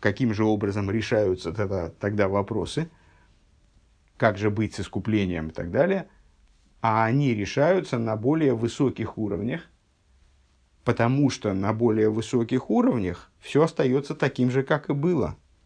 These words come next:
То есть прообраз, духовный прообраз жертвоприношения, он работает по-прежнему, несмотря на то, что на нижнем уровне жертвоприношение не только "неэффективно", в кавычках,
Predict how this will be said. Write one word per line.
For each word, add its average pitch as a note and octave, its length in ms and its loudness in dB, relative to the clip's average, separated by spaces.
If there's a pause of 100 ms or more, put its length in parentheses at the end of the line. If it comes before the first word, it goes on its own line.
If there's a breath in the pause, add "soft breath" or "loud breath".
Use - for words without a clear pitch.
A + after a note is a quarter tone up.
(140)
То - 80 0
есть - 180 0
прообраз, B2+ 760 2
духовный B2+ 640 2
прообраз A#2+ 640 2
жертвоприношения, A2+ 1160 -2 (240 soft breath)
он A#2 240 2
работает G#2+ 520 0
по-прежнему, G#2 800 -2
несмотря A2 600 -2
на G2 160 -6
то, G#2 140 -8
что - 180 -16
на F#2 140 -6
нижнем A#2+ 440 -2
уровне F3 340 -2 (280 loud breath)
жертвоприношение G#2 920 -2
не G2+ 140 -4
только D3 380 2
"неэффективно", A#2 880 -4
в - 60 -12
кавычках, F#2+ 560 -6